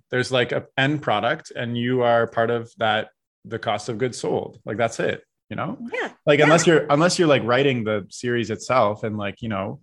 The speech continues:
Speaker 1: being the showrunner, then you're executing somebody else's vision. Like, even when you said you got patted on the head with all these notes, like, that's just part of the machine.
Speaker 2: Yeah,
Speaker 1: <laughs>
Speaker 2: yeah. And it's totally right. And it's just, like, and, and the thing is, like, there's nothing wrong with that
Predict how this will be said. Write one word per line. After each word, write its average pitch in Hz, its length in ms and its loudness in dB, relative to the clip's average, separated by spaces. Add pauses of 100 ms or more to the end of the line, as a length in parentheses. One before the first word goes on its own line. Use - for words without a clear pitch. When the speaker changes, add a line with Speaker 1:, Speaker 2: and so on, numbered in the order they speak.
Speaker 1:
being 117 220 -2
the 107 60 -2
showrunner, 117 540 0
then 107 280 -4 (440)
you're 135 220 6
executing 151 480 0
somebody 143 240 2
else's 143 260 0
vision. 139 240 -2
Like, 104 140 -6
even 120 140 -4
when 127 100 -4
you 120 80 -4
said 131 160 -2
you 117 80 -2
got 110 220 0
patted 120 240 -4
on 110 120 -4
the 107 60 -6
head 120 240 -4
with 107 220 -6
all 110 100 -2
these 107 180 -8
notes, 117 460 -2 (560)
like, 120 160 -6
that's 131 160 0
just 135 180 -8
part 127 200 0
of 120 140 -4
the 120 420 -2 (240)
machine. 127 520 -4
Speaker 2:
Yeah, 466 220 -2
Speaker 1:
<laughs> - 340 0
Speaker 2:
yeah. 330 220 0 (100)
And 381 120 -4
it's 370 100 -14
totally 415 400 -4
right. 349 320 -2
And 320 100 -2
it's 330 160 -4
just, - 140 -10
like, 330 200 -4
and, 359 120 -2
and - 560 -4
the - 20 -6
thing 480 200 -4
is, 415 80 -4
like, 339 160 -4
there's 349 340 -6 (180)
nothing 403 680 -2 (500)
wrong 330 380 0
with 294 180 -2
that 240 320 0